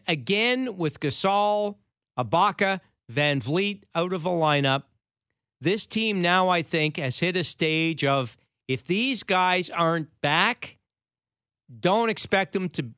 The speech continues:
win on the road against upper echelon teams. And that's not the end of the world. As long as they're back and healthy by playoff time, as long as they're healthy and back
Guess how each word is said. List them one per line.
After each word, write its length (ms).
win 640
on 280
the 80
road 600
against 300
upper 320
echelon 500
teams. 440
And 140
that's 240
not 220
the 160
end 160
of 40
the 60
world. 480
As 180
long 300
as 80
they're 140
back 340
and 100
healthy 420
by 200
playoff 540
time, 380
as 160
long 320
as 120
they're 180
healthy 480
and 160
back 460